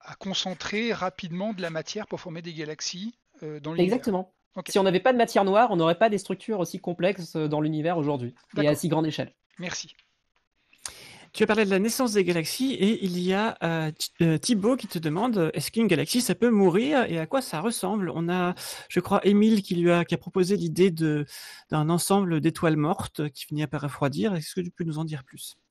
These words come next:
Speaker 2: Ouais, alors quand on parle de mort de galaxies, alors il y a, il y a, ce qui est marrant dans, dans les, dans la communauté de la recherche en, en, en, en évolution des galaxies, il y a tout un vocabulaire très, très dark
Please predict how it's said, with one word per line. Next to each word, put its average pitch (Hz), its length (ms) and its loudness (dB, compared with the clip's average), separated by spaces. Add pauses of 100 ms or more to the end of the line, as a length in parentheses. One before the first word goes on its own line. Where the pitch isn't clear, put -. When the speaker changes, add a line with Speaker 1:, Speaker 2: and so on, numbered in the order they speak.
Speaker 2:
Ouais, 247 340 6
alors 156 240 6
quand 190 140 -2
on 196 80 -2
parle 208 180 4
de 151 80 4
mort 180 360 4
de 151 80 2
galaxies, 156 360 0
alors 190 120 6
il - 20 4
y 175 60 4
a, - 20 -4
il 190 60 -4
y - 20 0
a, 175 80 0
ce - 140 -16
qui 196 80 -8
est - 20 -6
marrant 220 260 0
dans, 156 520 -4
dans 160 120 -8
les, 151 200 -4
dans 160 100 -10
la 156 160 -8
communauté 220 400 -2
de 214 60 -2
la 170 80 0
recherche 196 340 -2
en, 175 80 -2
en, 147 800 -6
en, 135 180 -16
en 143 80 -8
évolution 180 320 -2
des 196 120 0
galaxies, 175 500 -2 (220)
il - 20 4
y - 20 4
a 165 40 4
tout 262 140 -4
un 240 60 6
vocabulaire 214 680 2
très, 262 160 2
très 220 160 4
dark 196 320 2